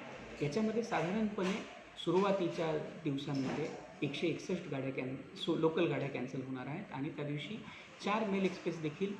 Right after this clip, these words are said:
आपल्याला कॅन्सल कराव्या लागत आहेत. पण तीन दिवसाच्या पूर्ण पिरियडवरती आपण केवळ नऊशे तीस गाड्या कॅन्सल करतो आहोत. आपण,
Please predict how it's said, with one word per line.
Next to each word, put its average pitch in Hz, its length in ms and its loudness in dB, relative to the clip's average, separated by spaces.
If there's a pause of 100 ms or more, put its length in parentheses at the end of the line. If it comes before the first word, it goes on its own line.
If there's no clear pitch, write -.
(140)
आपल्याला 151 280 0
कॅन्सल 131 320 -4
कराव्या 123 360 -6
लागत 123 280 -6
आहेत. 147 140 -8 (460)
पण 247 200 2 (320)
तीन 269 200 4
दिवसाच्या 196 420 0
पूर्ण 220 280 0
पिरियडवरती 147 880 0
आपण 185 240 0
केवळ 185 320 2 (120)
नऊशे 170 420 0 (220)
तीस 240 260 0
गाड्या 156 180 2
कॅन्सल 139 300 -4
करतो 135 320 -4
आहोत. 131 180 -4 (540)
आपण, 139 320 -2